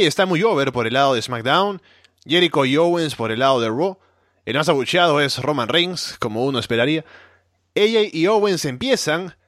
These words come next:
Rollins y Ambrose se encuentran también. Shane entra y suelta unos golpes horribles. Cuando hace movimientos no está tan mal, pero su striking es feísimo. Rollins y Roman trabajan en equipo, se arma el caos, brawl, saltos hacia afuera del ring. A J y Ambrose se pelean,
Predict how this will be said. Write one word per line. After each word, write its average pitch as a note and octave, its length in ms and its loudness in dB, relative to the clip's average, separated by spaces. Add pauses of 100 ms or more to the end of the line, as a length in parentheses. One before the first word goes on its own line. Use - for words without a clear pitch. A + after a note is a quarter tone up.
(300)
Rollins E3 360 -2
y C3 80 -2
Ambrose D3+ 380 0
se B2 60 -6
encuentran B2+ 440 -4
también. D#3+ 440 0 (960)
Shane F3+ 380 2
entra F3+ 220 0
y B2+ 40 0
suelta D#3+ 200 -2
unos C3 120 -4
golpes C#3 320 -2
horribles. B2+ 460 -4 (460)
Cuando E3+ 200 0
hace C#4 120 2
movimientos G#3+ 720 0
no D#3+ 100 -2
está G3 160 0
tan D#3 160 0
mal, F3 200 0
pero A#2+ 260 -2 (220)
su - 160 -2
striking D#3+ 480 2
es C#3 120 -2
feísimo. A#2 480 -4 (680)
Rollins G3 440 0
y E3 60 2
Roman F#3+ 320 2
trabajan C3+ 380 0
en A2+ 100 -6
equipo, G3 480 -4 (240)
se - 160 -4
arma D3+ 220 0
el A2 120 -4
caos, G3 520 0
brawl, G#3 500 0
saltos D3 320 -2
hacia A#2 160 -6
afuera C3+ 300 0
del G#2+ 140 0
ring. F3+ 300 0
A - 600 -14
J F3 180 2
y C#3+ 180 2
Ambrose E3 340 0
se C3+ 80 -4
pelean, F3 420 -2